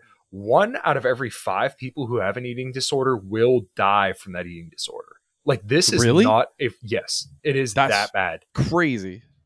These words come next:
Speaker 1: Yeah. S-, so this shit's not a joke. Now, you start typically with, like, disordered eating, and then you develop an eating disorder.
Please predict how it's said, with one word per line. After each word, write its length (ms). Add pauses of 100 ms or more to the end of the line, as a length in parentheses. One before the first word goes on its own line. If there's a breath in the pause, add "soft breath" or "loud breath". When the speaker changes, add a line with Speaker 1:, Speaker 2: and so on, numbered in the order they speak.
(100)
Speaker 1:
Yeah. 100 (480)
S-, 280
so 160
this 160
shit's 240
not 160
a 60
joke. 380 (300 loud breath)
Now, 580 (280)
you 140
start 440
typically 380
with, 160
like, 180
disordered 480
eating, 400
and 140
then 240
you 220
develop 420
an 200
eating 260
disorder. 520